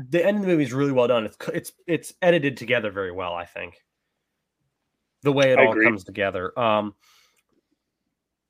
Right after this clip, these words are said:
Speaker 1: but, you know, Christoph kinda comes through from the moon <laughs> loudspeaker kinda and
Speaker 2: Yeah, he
Speaker 1: starts
Speaker 2: comes
Speaker 1: talking
Speaker 2: on,
Speaker 1: to
Speaker 2: like, a
Speaker 1: him.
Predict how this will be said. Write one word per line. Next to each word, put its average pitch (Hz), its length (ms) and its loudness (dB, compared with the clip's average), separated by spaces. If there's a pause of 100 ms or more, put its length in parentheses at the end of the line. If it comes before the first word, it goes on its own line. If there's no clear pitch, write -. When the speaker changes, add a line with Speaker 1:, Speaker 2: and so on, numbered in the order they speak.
Speaker 1:
but, 139 400 2 (300)
you 156 140 6
know, 139 220 4 (600)
Christoph 190 400 -2
kinda 147 160 0
comes 147 280 -2
through 143 300 -4
from 131 160 -6
the 123 60 -2
moon 143 360 2
<laughs> - 20 -4
loudspeaker 123 840 -4
kinda 104 420 -6
and 120 140 -2
Speaker 2:
Yeah, 165 120 8
he 143 80 4
Speaker 1:
starts - 20 -10
Speaker 2:
comes 135 220 2
Speaker 1:
talking - 0 -
Speaker 2:
on, 175 180 2
Speaker 1:
to 170 100 -2
Speaker 2:
like, - 60 -4
a 123 60 0
Speaker 1:
him. - 140 -8